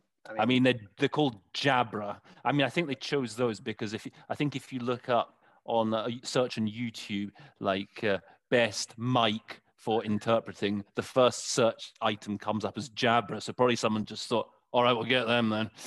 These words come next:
Speaker 1: Right.
Speaker 2: Um, so, but apparently, yeah, they've got acoustic shock protection, and, uh, they, you have to have a built-in mic as well. That's the other crucial thing
Speaker 1: Right,
Speaker 2: if you're gonna
Speaker 1: okay.
Speaker 2: do one of these things. And an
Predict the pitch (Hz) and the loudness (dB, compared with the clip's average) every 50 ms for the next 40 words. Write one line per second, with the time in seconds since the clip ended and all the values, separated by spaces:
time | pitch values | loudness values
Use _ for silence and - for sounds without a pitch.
0 | - - 147 135 127 117 110 - 113 113 110 110 107 110 107 107 107 107 101 104 | -6 -2 0 0 0 0 -2 0 0 2 4 4 4 4 2 2 0 -4 -6 -8
1 | 101 - - - - 120 113 104 127 131 - - - 160 151 135 127 123 120 120 | -12 -14 -6 0 2 2 4 4 2 2 2 2 2 2 2 2 2 0 0 0
2 | 117 113 107 107 104 101 110 110 - - - _ - 110 - - - 104 - - | 0 0 0 -2 -4 -4 -6 -6 -6 -8 -12 _ -16 -16 -16 -16 -16 -18 -16 -12
3 | - 110 101 - _ - 101 - - 107 104 - - - - 110 - 127 131 127 | -10 -10 -10 -10 _ -18 -14 -10 -8 -8 -8 -10 -12 -12 -10 -4 -2 0 0 -2
4 | 135 - - 156 139 120 113 139 139 135 147 151 147 147 - 135 127 120 104 - | -2 0 2 2 2 2 2 -2 -2 2 2 2 2 2 0 -4 -4 -6 -6 -4
5 | - 135 127 123 - - 113 110 107 113 117 107 104 101 - - - - 98 101 | -2 -2 -2 -2 -4 -6 -4 -4 -2 0 0 -2 -2 -4 -8 -12 -12 -10 -8 -4
6 | 104 110 104 101 98 107 107 101 - 120 120 104 104 98 - _ _ _ _ _ | -2 -2 -2 -2 -2 -6 -8 -8 -4 -2 -2 -2 -2 -4 -8 _ _ _ _ _
7 | _ _ _ _ - - - - 123 110 - - 104 98 - - - 110 98 98 | _ _ _ _ -18 -14 -10 -8 -8 -8 -6 -6 -6 -6 -6 -4 -2 0 0 -2
8 | 98 101 - - - - 135 123 110 101 101 107 101 107 104 95 98 104 101 98 | -4 -8 -10 -16 -10 -6 -4 -2 -2 -2 -2 -2 -2 -2 -2 -2 -4 -4 -4 -4
9 | 95 98 98 - - - - _ _ - 113 101 98 95 101 101 98 - - - | -4 -4 -6 -8 -10 -12 -18 _ _ -8 -6 -4 -4 -4 -4 -6 -6 -6 -4 -2
10 | 101 98 98 98 98 - - _ _ - - 123 - - 135 127 131 131 127 139 | -2 -2 -2 -2 -4 -6 -10 _ _ -20 -20 -10 -2 0 2 2 2 2 2 0
11 | 143 | -2